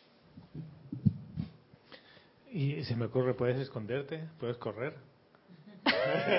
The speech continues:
Speaker 1: Pero
Speaker 2: Pero
Speaker 1: no puedes escapar. Entonces,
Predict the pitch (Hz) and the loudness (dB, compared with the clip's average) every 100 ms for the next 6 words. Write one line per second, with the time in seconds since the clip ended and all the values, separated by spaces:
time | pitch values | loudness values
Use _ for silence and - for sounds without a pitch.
0 | - - - - 392 403 415 - 392 - | 4 8 8 12 10 12 10 12 8 8
1 | 349 - 440 - 349 - - 554 - - | 8 8 8 10 8 8 2 2 2 2
2 | - - 135 196 180 180 170 190 143 131 | 8 12 12 12 12 12 12 12 8 6
3 | 135 131 127 508 - - 440 - - - | 6 6 10 10 10 2 2 2 -2 -2
4 | 480 - - - - - 135 143 147 135 | -2 -2 0 0 -2 2 4 6 4 4